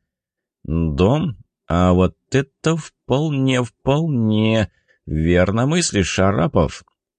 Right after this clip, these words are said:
глубокомысленно покивав, Сомов присел на край стола и подогнал. "Ну, давай, давай, рассуждай дальше". Значит,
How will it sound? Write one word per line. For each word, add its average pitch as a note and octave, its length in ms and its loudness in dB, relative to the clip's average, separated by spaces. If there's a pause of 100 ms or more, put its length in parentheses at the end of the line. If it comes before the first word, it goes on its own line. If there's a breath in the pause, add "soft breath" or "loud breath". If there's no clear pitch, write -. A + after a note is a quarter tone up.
глубокомысленно F#2 840 0
покивав, G#2+ 520 -2
Сомов F#3+ 420 -4
присел C3+ 420 -2
на A#2+ 140 -2
край A#2+ 300 -4
стола G2 440 -2
и F#2 120 2
подогнал. F2+ 840 -2 (760)
"Ну, A2 460 2
давай, A2 300 2
давай, A2 540 2
рассуждай B2+ 960 0
дальше". A#2 580 -2 (760)
Значит, F#2 600 -4